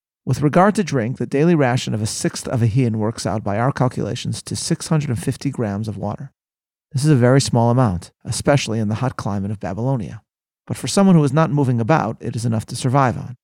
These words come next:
and indeed Ezekiel was lying down throughout that time. The prophet's daily portion of bread, however, is much smaller. For more than a year, the prophet ate less than a thousand calories per day,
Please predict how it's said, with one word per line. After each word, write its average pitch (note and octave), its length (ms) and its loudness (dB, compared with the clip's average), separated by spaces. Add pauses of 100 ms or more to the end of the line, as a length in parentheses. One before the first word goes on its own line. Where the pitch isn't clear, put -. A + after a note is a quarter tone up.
(120)
and A#2+ 120 2
indeed B2+ 240 4
Ezekiel A2+ 380 -2
was A2+ 120 -4
lying G#2 300 -2
down G2 260 -4
throughout - 280 -8
that A#2 160 -10
time. - 360 -6 (640)
The - 80 -8
prophet's G#3 360 2
daily C#3+ 220 4
portion C3+ 280 0
of G#2 100 0
bread, F3 200 4
however, G#2 280 2
is G#2+ 120 -4
much G#2 200 -4
smaller. F2 440 -6 (380)
For C3+ 140 0
more F3 200 6
than G#3 120 6
a G3+ 40 8
year, B2+ 240 4
the A2+ 80 0
prophet D3 360 0
ate G2+ 160 -4
less A#2+ 220 0
than A#2 100 -2
a G#2+ 60 -2
thousand C3 360 -2
calories A#2+ 440 -4
per - 140 -12
day, G2+ 340 -12